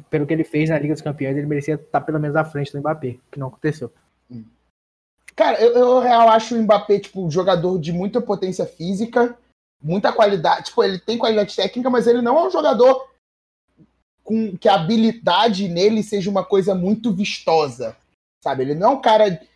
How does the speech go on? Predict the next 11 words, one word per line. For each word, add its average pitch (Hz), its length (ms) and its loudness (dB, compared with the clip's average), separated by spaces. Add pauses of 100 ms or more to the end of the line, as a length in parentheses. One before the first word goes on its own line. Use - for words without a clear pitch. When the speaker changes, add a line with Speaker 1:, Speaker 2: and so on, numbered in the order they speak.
Speaker 2:
que - 80 -14
vai 196 140 4
pensar 214 680 0
grandes 190 440 2
jogadas. 139 600 0
Ele, 214 180 -4
normalmente, 269 680 4
as 202 120 2
grandes 214 240 -2
jogadas 190 440 2
dele 185 300 -2